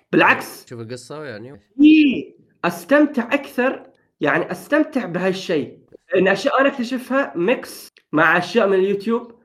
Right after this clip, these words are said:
Speaker 1: ميكس مع أشياء أنا قاريها، ميكس مع كل شيء، وايد حلو. وهاي دارك سولز، آم، أي واحد يحب التحدي ويحب الصعوبات، إذا مو لاعبينها لحد الآن، excuse me، إذا مو
Speaker 2: مم.
Speaker 1: لاعبينها لحد الآن، لازم تلعبها. إيه،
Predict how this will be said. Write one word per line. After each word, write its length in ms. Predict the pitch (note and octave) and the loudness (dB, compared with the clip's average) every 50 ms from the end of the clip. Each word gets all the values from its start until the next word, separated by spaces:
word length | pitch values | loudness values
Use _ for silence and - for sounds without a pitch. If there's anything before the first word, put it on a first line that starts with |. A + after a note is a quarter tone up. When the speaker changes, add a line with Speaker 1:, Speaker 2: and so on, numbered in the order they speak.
| _ _ _ _ | _ _ _ _
Speaker 1:
ميكس 380 | - G#3 A#3+ B3 - - - - | 2 2 2 2 0 -4 -4 0
مع 160 | F#3+ D#3+ E3 | 0 2 2
أشياء 260 | F3 - A3+ G3+ G#3+ | 0 0 0 0 0
أنا 160 | G#3 F3 F3+ F3 | 0 2 2 2
قاريها، 380 | F3 F#3 F#3+ G3 A3 A#3 F#3 | 4 4 4 4 2 0 0
ميكس 360 | E3+ F3+ A3+ A#3+ A#3+ - - | 0 0 0 -2 -4 -4 -4
مع 120 | F#3+ D#3+ F3+ | -2 -2 -2
كل 200 | F3+ - A3+ A3 | -2 -4 -6 -4
شيء، 340 | - A#3+ A#3+ - - - E3+ | -2 -2 -2 -2 -4 -6 -4
وايد 240 | D#3+ E3+ E3 D#3+ | -2 -2 -2 -2
حلو. 280 | - - - G#2 - - - _ _ _ _ _ - - | -4 -10 -16 -18 -18 -20 -20 _ _ _ _ _ -4 0
وهاي 240 | F3+ G#3+ C4+ E4 | 2 4 4 4
دارك 220 | B3 B3+ A#3+ - - | 4 4 2 2 0
سولز، 380 | - F#3+ F3+ G3+ G3+ G3 - | 0 0 2 2 0 -2 -4
آم، 360 | - F3 F3+ F3+ E3+ - - - - _ _ _ _ _ _ - | -2 2 2 2 2 2 -2 -8 -16 _ _ _ _ _ _ 0
أي 140 | A3+ C4+ B3+ | 2 2 4
واحد 280 | A#3+ A#3 - G#3 E3 | 2 2 2 0 -4
يحب 220 | - - G#3 F#3 E3+ | -4 -4 -4 -4 -4
التحدي 420 | F#3 - D#3 - - E3 C#3+ C#3+ | -4 -4 -6 -6 -6 -4 -2 -2
ويحب 220 | C#3+ D3 F#3+ E3+ E3+ | -2 -2 -2 -4 -4
الصعوبات، 760 | E3 - - B2+ C3+ C#3 C#3 E3+ F3+ F3+ - - - - | -6 -6 -4 -4 -2 -2 0 -2 -2 -4 -6 -10 -2 0
إذا 180 | G3 F#3+ G#3 F#3+ | 2 4 4 6
مو 160 | F#3 F#3+ F#3+ | 6 6 6
لاعبينها 300 | F3+ D#3+ E3 F3 F3 E3+ | 6 4 4 2 2 0
لحد 260 | E3 - F3+ E3+ D3+ | 0 0 -2 -2 0
الآن، 380 | D#3 C#3+ D#3 G3 A3+ A3 - - - _ _ _ _ _ - B2+ | 2 2 4 2 2 -2 -6 -12 -20 _ _ _ _ _ -14 -14
excuse 380 | B2 - - D#3 D3+ D3 E3 F#3 | -14 -8 -6 -4 -4 -2 0 -2
me، 80 | G#3+ G3+ - - - - - | -2 -4 -6 -14 -12 -6 -2
إذا 140 | E3 F#3 G3 | 0 2 4
مو 80 | G3 | 4
Speaker 2:
مم. 40 | F#3+ | 4
Speaker 1:
لاعبينها 300 | F#3 E3+ E3+ G3 A#3+ E3 | 4 4 4 4 2 0
لحد 180 | - - _ _ | -2 -6 _ _
الآن، 480 | - - - F3+ - - - - _ _ _ _ _ - | -16 -10 -8 -8 -8 -8 -12 -20 _ _ _ _ _ -4
لازم 180 | - A3 F#3+ D3+ | 0 0 0 0
تلعبها. 500 | - C#3+ A#2 A#2+ A#2 - - - - _ _ _ _ _ _ - | 0 0 0 0 -2 -4 -8 -14 -18 _ _ _ _ _ _ -8
إيه، 240 | G#2+ G2+ - - - | -8 -8 -8 -10 -14